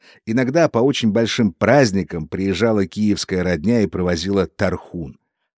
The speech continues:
А мама и папа привозили из Москвы в самом делешный Байкал.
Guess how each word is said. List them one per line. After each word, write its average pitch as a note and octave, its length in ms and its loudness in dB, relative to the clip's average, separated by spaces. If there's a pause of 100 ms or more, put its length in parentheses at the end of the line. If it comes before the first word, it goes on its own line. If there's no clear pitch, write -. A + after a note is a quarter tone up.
А G2 180 -6
мама G#2 400 2
и E2 80 -2
папа A#2+ 460 0 (300)
привозили A#2 520 2
из A#2 120 2
Москвы A2+ 400 2
в A#2 80 -4
самом A#2+ 340 0
делешный C3+ 760 0
Байкал. F#2 760 -4